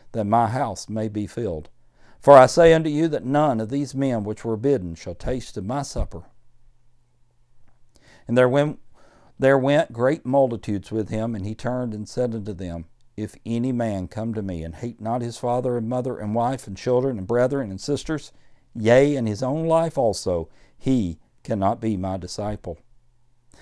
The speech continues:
And whosoever doth not bear his cross and come after me cannot be my disciple.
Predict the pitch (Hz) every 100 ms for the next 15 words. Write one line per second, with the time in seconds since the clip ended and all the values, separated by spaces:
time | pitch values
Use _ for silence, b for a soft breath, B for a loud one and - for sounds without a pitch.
0 | b b 123 127 151 170 147 151 143 139
1 | 120 127 131 - 127 131 120 123 - 127
2 | 131 135 117 - 113 104 120 117 120 -
3 | 110 120 131 127 113 110 113 - 123 107
4 | 101 107 90 - 113 110 - 80